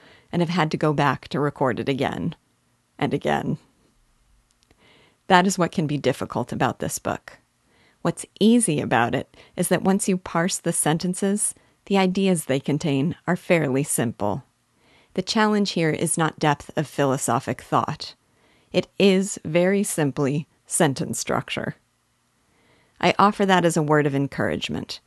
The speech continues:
because the more you go on, the more you'll begin to speak Shelley's language and adapt to the flow of her words. If you're having any difficulty, and perhaps you aren't, it will get easier. And there's a mellifluousness to her phrasing that,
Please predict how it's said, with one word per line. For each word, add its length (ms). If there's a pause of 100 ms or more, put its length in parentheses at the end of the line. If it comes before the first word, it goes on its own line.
(280)
because 280
the 80
more 200
you 160
go 220
on, 360 (260)
the 80
more 320
you'll 220
begin 340
to 100
speak 480
Shelley's 540
language 600 (280)
and 120
adapt 560
to 100
the 100
flow 340
of 100
her 160
words. 680 (960)
If 160
you're 100
having 380
any 180
difficulty, 800 (260)
and 160
perhaps 400
you 120
aren't, 440 (380)
it 140
will 100
get 320
easier. 600 (640)
And 120
there's 220
a 60
mellifluousness 1080
to 140
her 140
phrasing 580
that, 320